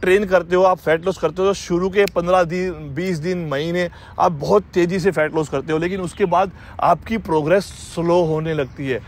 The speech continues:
और यही वो टाइम होता है जब टूट जाते हैं। जब आप कट करते हो ना, पीक वीक में होते हो या गेम खेलते हो, नहीं भी खेलते हो, फोटोशूट में, तो कार्ब का रोल है ना, बहुत अलग से प्ले होता है। ग्राम से ऊपर नीचे हो जाती है बॉडी, ग्राम कार्ब से।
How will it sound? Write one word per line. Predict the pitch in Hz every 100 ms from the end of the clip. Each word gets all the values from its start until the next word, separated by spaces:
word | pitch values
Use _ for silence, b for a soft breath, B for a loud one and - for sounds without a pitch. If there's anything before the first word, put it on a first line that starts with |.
| B B
और | -
यही | 175 175 180 220
वो | 214
टाइम | 196 190
होता | 185 170
है | 190
जब | 185 -
टूट | 175 165
जाते | 156 143 139
हैं। | - B B -
जब | 185 180
आप | 190 -
कट | 175 175
करते | 185 165 170
हो |
ना, | 175
पीक | 202 175 170 170
वीक | 175
में | 180
होते | 170 151
हो | 165
या | 170
गेम | 160 139 160 170
खेलते | 143 147
हो, | 175
नहीं | 165
भी | 190
खेलते | 165 156 170
हो, |
फोटोशूट | 151 151 156 147
में, | 156 175 B B B -
तो | -
कार्ब | - - 175 208 196
का | 233
रोल | 214 214
है |
ना, | 226
बहुत | 160 135 165 214 - - 190
अलग | 208 202
से | 240
प्ले | 196 196
होता | 165 147 127
है। | 113 B B B B - - - -
ग्राम | 127 151 170 185 226 214
से | 233 202 139 - - - -
ऊपर | 165 - 190
नीचे | 190 170
हो | 175
जाती | 156 151
है | 190
बॉडी, | 156 135 113 - - -
ग्राम | 147 135 180 190 214 202
कार्ब | - 170 151
से। | - 113